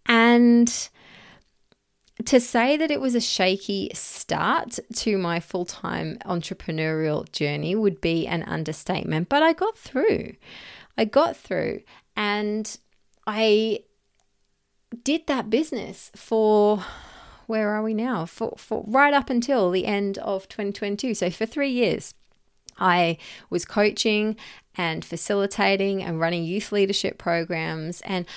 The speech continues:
I always felt like, I always felt like there was something missing. I always felt like I wasn't quite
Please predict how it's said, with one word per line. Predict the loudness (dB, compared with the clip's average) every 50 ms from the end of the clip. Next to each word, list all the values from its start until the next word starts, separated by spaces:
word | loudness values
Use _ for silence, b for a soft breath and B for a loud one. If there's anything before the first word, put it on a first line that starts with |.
| B B B
I | -4 -4 -2
always | 0 2 2 2 2 2 0
felt | 2 4 4 4 6
like, | 6 6 6 6 4 2 -2 -8 -14 b b b b b b b b b b b b b b b _ _ _ _ _ _ -2
I | -2 0 2 4
always | 4 4 6 4 4 2
felt | 2 2 4 4 4
like | 2 2 0
there | 0 0
was | 0 -2
something | -2 -2 -4 -2 -4 -4 -2 0
missing. | 0 0 0 -2 -2 -2
I | 0 0
always | 2 2 2 2 0 -2
felt | -4 0 0 2 2 2 0
like | 0 0 2 0 0 -2 -6 -14 -12
I | -8 -6 -6
wasn't | -2 -2 -2 0 0 -2 -4 -6 -10
quite | -18 -18 -16 -16 -6 0 4 4 6 6 4 4 2 -2 -4 -6 -6 -6 -6